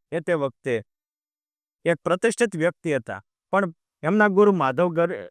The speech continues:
દાસજી હતા. એ ભગવાનને નિરાકાર સ્વરૂપને સમજતા હતા. એમની આ શ્રદ્ધા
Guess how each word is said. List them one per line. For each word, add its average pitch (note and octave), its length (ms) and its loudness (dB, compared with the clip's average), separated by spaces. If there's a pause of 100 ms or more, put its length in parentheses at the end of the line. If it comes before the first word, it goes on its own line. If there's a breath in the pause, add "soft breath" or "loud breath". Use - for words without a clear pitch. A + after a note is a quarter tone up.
(440)
દાસજી C#3 440 0
હતા. G#2 260 -6 (580)
એ G3 180 4
ભગવાનને G#3 640 -2
નિરાકાર F#3 500 0
સ્વરૂપને F#3 440 -6
સમજતા E3 460 -4
હતા. F3+ 160 -4
એમની C#4+ 380 0
આ C#4+ 80 4
શ્રદ્ધા G3 460 2